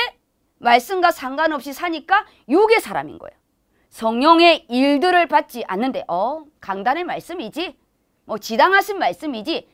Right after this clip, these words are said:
나와 상관없어. 그렇게 우리는요, 사단의 아주 미혹의 부분으로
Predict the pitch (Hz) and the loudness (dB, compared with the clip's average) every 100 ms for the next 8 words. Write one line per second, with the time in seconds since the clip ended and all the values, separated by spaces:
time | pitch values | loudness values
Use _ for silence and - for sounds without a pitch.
0 | _ 202 214 330 339 233 202 180 123 - | _ 2 8 8 6 0 -6 -8 -10 -18
1 | - _ _ _ _ _ _ _ _ _ | -20 _ _ _ _ _ _ _ _ _
2 | _ _ _ _ _ _ 330 349 349 320 | _ _ _ _ _ _ 0 0 6 10
3 | 311 302 208 240 220 240 320 - _ _ | 10 8 -2 -4 -4 -2 -2 -4 _ _
4 | _ - 226 226 262 254 254 247 _ _ | _ -2 2 6 6 4 -2 -6 _ _
5 | - 359 453 381 392 262 220 254 247 247 | 4 6 6 4 -4 -4 0 0 2 0
6 | 277 240 220 311 | 0 -8 0 0